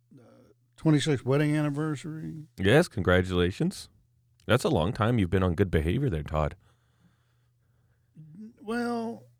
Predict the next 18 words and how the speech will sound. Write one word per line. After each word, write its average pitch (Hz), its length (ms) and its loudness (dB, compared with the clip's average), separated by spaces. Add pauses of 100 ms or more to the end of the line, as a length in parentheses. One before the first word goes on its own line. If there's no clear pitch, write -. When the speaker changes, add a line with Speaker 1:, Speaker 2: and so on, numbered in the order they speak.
(140)
Speaker 1:
I'm 196 100 -4
not 202 160 -4
so 180 220 -2
certain 175 360 -6
I've 147 200 -4
always 147 340 0
been 139 200 -2
on 127 120 -4
good 185 280 0
behavior, 135 580 0
Speaker 2:
<laughs> - 560 -10
Speaker 1:
but 98 80 -6
Speaker 2:
Yeah. 90 160 0 (1080)
Speaker 1:
at 190 120 -4
least 180 340 6
not 156 380 2
bad 151 260 8
enough, 139 440 4